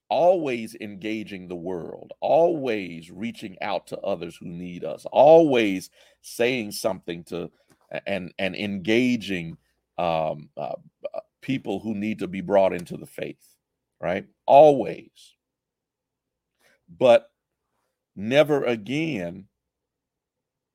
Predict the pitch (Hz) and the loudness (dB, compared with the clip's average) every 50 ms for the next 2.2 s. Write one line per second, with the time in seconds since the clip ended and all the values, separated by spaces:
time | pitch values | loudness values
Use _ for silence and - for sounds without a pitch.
0 | _ _ _ _ _ _ _ _ _ - 151 - 156 151 135 135 131 139 127 117 | _ _ _ _ _ _ _ _ _ -16 -8 -6 -4 -2 0 0 0 0 -2 -4
1 | 113 113 - - 151 160 156 - - 120 110 - - - 98 92 - - _ - | -8 -10 -6 0 0 0 0 0 -4 -8 -10 -10 -10 -10 -8 -10 -10 -10 _ -20
2 | - - - _ | -20 -20 -20 _